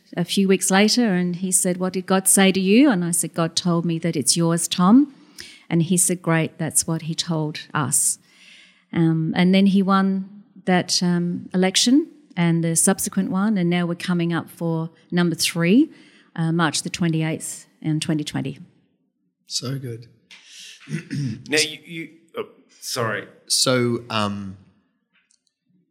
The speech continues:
Speaker 2: so I don't know whether you'd call yourself his pastor during that time, 'cause I know he didn't, he didn't attend your church,
Speaker 1: Mm-hmm.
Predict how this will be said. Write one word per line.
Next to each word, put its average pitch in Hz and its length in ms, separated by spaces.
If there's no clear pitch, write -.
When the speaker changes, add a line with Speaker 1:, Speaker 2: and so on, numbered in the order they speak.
Speaker 2:
so 120 360
I 147 60
don't 139 100
know 123 80
whether 113 180
you'd 107 260
call 117 180
yourself 104 680
his 104 200
pastor 104 400
during 98 260
that 90 140
time, 101 260
'cause 104 140
I 104 60
know 101 140
he 107 140
didn't, 98 340
he 117 100
didn't 92 240
attend 110 340
your 104 180
church, - 340
Speaker 1:
Mm-hmm. 180 300